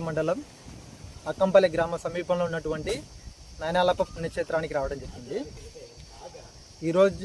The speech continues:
ఇవాళ కా-, విషయం ఏంటంటే, ఇక్కడున్న ప్రదేశాలు, ఇక్కడ ఈ గు-, ఈ గుడి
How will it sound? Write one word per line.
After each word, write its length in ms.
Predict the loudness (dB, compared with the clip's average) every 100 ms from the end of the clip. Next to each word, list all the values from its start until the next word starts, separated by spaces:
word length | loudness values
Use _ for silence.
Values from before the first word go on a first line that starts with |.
| -6 2
ఇవాళ 360 | 6 8 8 6 4 -2 -12 -20 -20 -20 -18 -14 -14 -4
కా-, 100 | 0 2 2
విషయం 280 | 0 -2 0
ఏంటంటే, 320 | -2 0 2 2 -2 -8 -14
ఇక్కడున్న 360 | -4 0 4 2 2
ప్రదేశాలు, 540 | 0 0 4 4 4 -2 -4 -16 -18 -18 -10 -2
ఇక్కడ 160 | 0 2 0
ఈ 20 |
గు-, 100 | 0 0
ఈ 20 | 0 0
గుడి 160 | 0